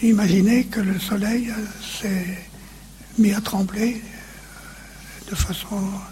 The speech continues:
étrange et que ça a été vu par, euh, des milliers de personnes ? Je suis infiniment persuadé que le soleil, euh, n'a pas tremblé du tout,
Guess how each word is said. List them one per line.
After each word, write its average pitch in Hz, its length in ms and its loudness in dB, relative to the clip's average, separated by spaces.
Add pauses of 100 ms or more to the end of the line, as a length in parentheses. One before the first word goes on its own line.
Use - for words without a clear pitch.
(380)
étrange 226 480 2 (1000)
et 196 60 0
que 196 200 -2
ça 190 160 0
a 185 40 4
été 190 320 2
vu 214 260 2
par, 226 220 -6
euh, 190 840 -12
des 202 60 0
milliers 190 340 4
de 185 60 -2
personnes ? 190 500 -2 (880)
Je 190 60 4
suis 190 200 4
infiniment 202 480 4
persuadé 202 520 -2
que 214 100 -8
le 202 80 0
soleil, 196 480 -2 (1080)
euh, 208 60 4
n'a 226 100 0
pas 226 180 -6
tremblé 208 380 -2
du 202 160 -6
tout, 262 200 0